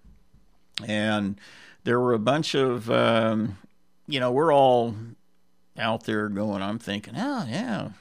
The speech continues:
boy, wouldn't it be nice to be able to get my hands on that?" And,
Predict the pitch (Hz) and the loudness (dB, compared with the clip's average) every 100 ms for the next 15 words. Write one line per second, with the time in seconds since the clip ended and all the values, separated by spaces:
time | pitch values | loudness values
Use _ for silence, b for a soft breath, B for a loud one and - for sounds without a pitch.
0 | - 143 151 170 156 156 147 156 - 139 | -14 -10 -8 -8 -10 -8 -6 -6 -8 -8
1 | 156 156 127 110 107 B B B B B | -6 -6 -6 -8 -10 B B B B B
2 | B _ _ _ _ B B B - 135 | B _ _ _ _ B B B -12 -12
3 | 156 123 127 156 156 147 143 69 73 170 | -10 -8 -6 -6 -6 -6 -6 -6 -6 -8
4 | 131 - 101 95 87 90 | -10 -12 -14 -14 -14 -16